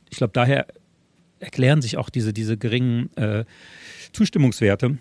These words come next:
Ja, ich glaube, dass sie auch zum Beispiel in, in Hochschulen, Universitäten, äh, bei Freiberuflern, äh, äh, bei Ingenieuren, so bei dem, was Peter Grotzi technische Intelligenz, äh, bei so einer gewissen urbanen Bevölkerung, ihre totale Klientel hat.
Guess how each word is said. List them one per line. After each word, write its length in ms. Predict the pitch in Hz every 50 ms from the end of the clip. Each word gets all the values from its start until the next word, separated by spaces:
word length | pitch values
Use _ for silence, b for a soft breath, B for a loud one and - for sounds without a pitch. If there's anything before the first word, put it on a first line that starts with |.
| - -
Ja, 80 | - 123
ich 80 | 117 -
glaube, 180 | 147 131 117
dass 140 | 123 127 -
sie 80 | - -
auch 100 | - -
zum 120 | - 127
Beispiel 160 | 110 - 120
in, 100 | 107 117
in 280 | - 147 113 113 110 95
Hochschulen, 600 | 123 165 190 - - - - 101 90 90 90 110
Universitäten, 880 | - 117 113 117 107 120 120 - - 127 135 147 - - - 80 - - -
äh, 220 | 113 98 98 98
bei 140 | - 120 113
Freiberuflern, 920 | - - - 123 123 143 139 139 104 92 82 - - - 120 104 110 113 B B B B B B B _
äh, 60 | -
äh, 360 | 110 101 101 107 - 127 113 -
bei 200 | 139 - 120 -
Ingenieuren, 600 | 151 120 117 117 113 117 117 123 147 147 127 101
so 160 | 92 117 110
bei 160 | 101 117 113
dem, 160 | 104 127 123 120
was 140 | 113 -
Peter 240 | - - 127 123 120
Grotzi 240 | 110 123 - - 127
technische 480 | - - 151 139 - - 143 - - 147
Intelligenz, 580 | 123 104 123 101 98 98 95 90 - - -
äh, 120 | - - - - - - _ _ B B B B B
bei 120 | _ 127 117
so 220 | 92 131 151 -
einer 220 | - - 156 127 - - - -
gewissen 280 | - 117 120 - 175
urbanen 480 | 151 135 110 - 123 123 135 151 165 160
Bevölkerung, 580 | 113 - - - 92 92 - - 123 113 104 - B B B B B B B _ - - _
ihre 240 | - 190 156 156 - - _
totale 340 | - 151 - - 156 160
Klientel 460 | 156 - - 165 160 139 - 214 170 -
hat. 160 | 98 -